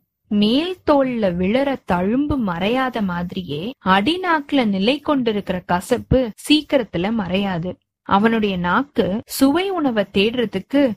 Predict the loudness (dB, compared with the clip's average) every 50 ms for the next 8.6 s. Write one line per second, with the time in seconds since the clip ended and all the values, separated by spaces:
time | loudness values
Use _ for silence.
0 | -4 _ 0 2 2 2 0 -2 -4 -6 -8 _ 2 2 4 4 2 -2 -2 -2
1 | 0 0 0 0 -2 -2 -2 -4 -2 -2 -2 -2 -2 -2 -2 -2 0 -2 -2 -2
2 | -2 -4 -6 -8 _ _ _ 0 2 4 4 4 2 0 0 0 -2 -2 -2 -2
3 | 0 2 2 2 0 -2 -6 _ -2 0 0 0 0 0 0 0 -2 -2 -2 -2
4 | -2 -2 -2 -2 -4 -6 -8 -12 _ _ 0 0 0 0 _ _ 2 2 2 4
5 | 2 0 0 0 0 0 0 0 -2 -4 -6 -4 -2 0 0 0 0 -4 -10 _
6 | -4 -2 0 2 2 2 2 2 0 0 -4 -2 0 0 0 0 -2 -4 -6 -4
7 | -4 -2 0 0 0 0 0 -2 -2 -2 -2 -4 -4 -4 -6 -6 -8 -6 _ 0
8 | 2 2 2 2 0 0 0 0 0 -2 -2 -4